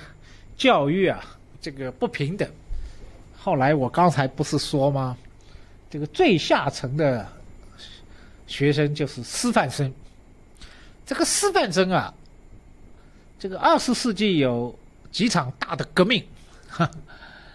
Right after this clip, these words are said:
这个辛亥革命以后又有两场革命，一个是一九二五年的国民党和共产党、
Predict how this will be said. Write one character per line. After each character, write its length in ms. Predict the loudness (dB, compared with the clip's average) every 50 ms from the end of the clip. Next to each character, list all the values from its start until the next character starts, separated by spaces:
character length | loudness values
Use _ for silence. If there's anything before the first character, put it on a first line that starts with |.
| -20 -12
这 140 | -6 -4 0
个 420 | 4 6 6 6 8 6 6 4
辛 220 | 4 2 2 2 4
亥 160 | 4 2 2
革 160 | 4 4 4
命 140 | 4 4 4
以 100 | 2 4
后 440 | 4 6 6 6 6 6 4 2 2
又 120 | 4 4 6
有 140 | 6 6
两 180 | 4 2 0 -2
场 180 | -4 -6 -8 -10 -10
革 100 | -8 -6
命， 200 | -6 -6 -8 -10 -14 -20 -20 -20 -20 -20 -20 -20 -20 -20 -14
一 160 | -6 -4 -2 2
个 120 | 2 2
是 280 | 2 4 4 2 4 4
一 80 | 2 2
九 220 | 2 4 4 4
二 260 | 4 2 4 4 4
五 140 | 4 4 4
年 200 | 4 2 2 4
的 280 | 6 6 8 8 8 6
国 260 | 4 2 2 2 2
民 200 | 4 2 0 0
党 180 | 0 2 2 2
和 120 | 2 2
共 200 | 2 2 2 4
产 160 | 4 2 4
党、 380 | 4 4 4 4 2 0 -2 -4